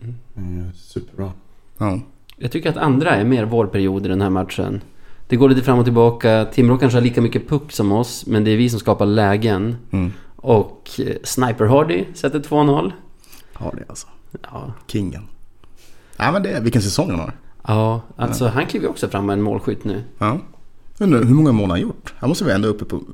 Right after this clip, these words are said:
Speaker 2: över fem mål, måste han ha gjort.
Speaker 3: Jag minns
Speaker 2: Jag tror jag minns
Speaker 3: tre på
Speaker 2: minst
Speaker 3: raken.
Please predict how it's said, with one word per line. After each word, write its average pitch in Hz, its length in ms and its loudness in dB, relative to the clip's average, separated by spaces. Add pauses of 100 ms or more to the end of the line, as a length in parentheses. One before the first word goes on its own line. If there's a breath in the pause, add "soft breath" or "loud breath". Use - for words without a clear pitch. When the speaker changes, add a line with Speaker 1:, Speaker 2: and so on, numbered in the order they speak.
(120)
Speaker 2:
över 139 240 0
fem - 260 -4
mål, - 180 -8 (300)
måste 117 200 -10
han - 40 -12
ha 82 60 -12
gjort. - 240 -14 (1300 soft breath)
Speaker 3:
Jag 113 520 -8
minns 110 800 -8 (680)
Speaker 2:
Jag 127 100 -4
tror 147 100 6
jag 107 60 4
minns 117 220 2
Speaker 3:
tre 123 300 2
på - 140 -2
Speaker 2:
minst 127 300 4
Speaker 3:
raken. 95 240 0